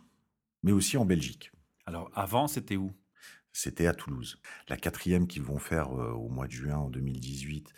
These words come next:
Speaker 1: sera aussi à Toulouse. Ils prévoient d'en, de faire venir mille deux cents personnes. Donc, c'est
Speaker 2: C'est une grande ampleur
Speaker 1: c'est une
Speaker 2: quand
Speaker 1: grande
Speaker 2: même,
Speaker 1: ampleur,
Speaker 2: ouais.
Speaker 1: ouais. C'est un, c'est un projet énorme.
Speaker 2: Et la seconde partie de l'idée,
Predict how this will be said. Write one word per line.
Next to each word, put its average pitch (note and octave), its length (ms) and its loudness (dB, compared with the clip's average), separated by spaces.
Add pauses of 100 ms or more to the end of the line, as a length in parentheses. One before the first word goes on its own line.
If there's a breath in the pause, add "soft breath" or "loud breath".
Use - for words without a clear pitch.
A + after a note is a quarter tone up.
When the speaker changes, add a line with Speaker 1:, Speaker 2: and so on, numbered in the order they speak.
(420 loud breath)
Speaker 1:
sera D#2 380 0
aussi C#2+ 300 -2
à C2 80 -2
Toulouse. G2+ 520 -8 (340 soft breath)
Ils B1+ 140 -8
prévoient D2+ 380 -2
d'en, B1 640 -4
de A#1 100 -10
faire - 180 -8
venir C2+ 320 -4
mille D2+ 260 -2
deux C#2+ 120 -4
cents - 180 -6
personnes. B1 420 -10
Donc, B1 220 -10
c'est - 140 -20 (180)
Speaker 2:
C'est G2 80 -8
une A2 100 -6
grande G2+ 220 -2
ampleur F#2 280 -2
Speaker 1:
c'est - 20 -4
une - 20 -14
Speaker 2:
quand - 120 -6
Speaker 1:
grande - 100 2
Speaker 2:
même, C2+ 80 -2
Speaker 1:
ampleur, B1+ 240 -4
Speaker 2:
ouais. F#2+ 80 -2
Speaker 1:
ouais. - 60 -8
C'est - 160 -10
un, G1+ 260 -8
c'est - 140 -16
un - 100 -12
projet C2 400 -4
énorme. - 260 -12 (440 loud breath)
Speaker 2:
Et A#2 60 0
la A2+ 100 4
seconde G2+ 300 0
partie G2+ 240 -6
de E2 40 -8
l'idée, G2 400 -4